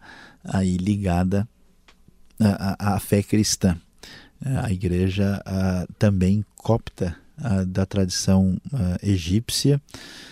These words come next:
e também da Etiópia, é muito antiga também, ah, e essas igrejas se formam numa certa relação de crescimento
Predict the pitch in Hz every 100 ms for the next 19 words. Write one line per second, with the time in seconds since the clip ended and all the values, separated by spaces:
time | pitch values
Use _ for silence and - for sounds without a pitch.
0 | - - - 98 95 92 95 - - 90
1 | 90 - 131 139 - 101 90 85 85 110
2 | 147 151 - 101 95 - 95 92 95 -
3 | 107 95 110 143 - - 98 95 92 -
4 | 107 107 101 110 107 117 104 98 107 123
5 | 123 - 131 - - 113 123 143 110 87
6 | 95 123 151 156 139 - - 131 135 -
7 | 139 123 123 123 - 120 127 113 - 107
8 | 110 110 - 107 - 98 98 117